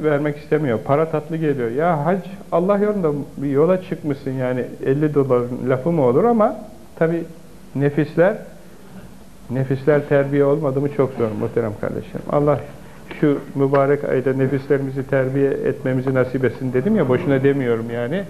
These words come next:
Nefis terbiye olmadı mı nefsin hırsı, tamahı, hevası, arzusu bitmiyor. Yani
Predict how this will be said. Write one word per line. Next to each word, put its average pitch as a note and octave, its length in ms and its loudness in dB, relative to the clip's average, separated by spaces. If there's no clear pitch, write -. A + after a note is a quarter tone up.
Nefis F3 360 0
terbiye F3 360 4
olmadı D#3 460 2
mı F3+ 240 0
nefsin D#3 460 0
hırsı, D3+ 720 2
tamahı, C#3 680 2
hevası, C#3 760 2
arzusu C3 680 2
bitmiyor. C#3 460 -2
Yani A#2 300 0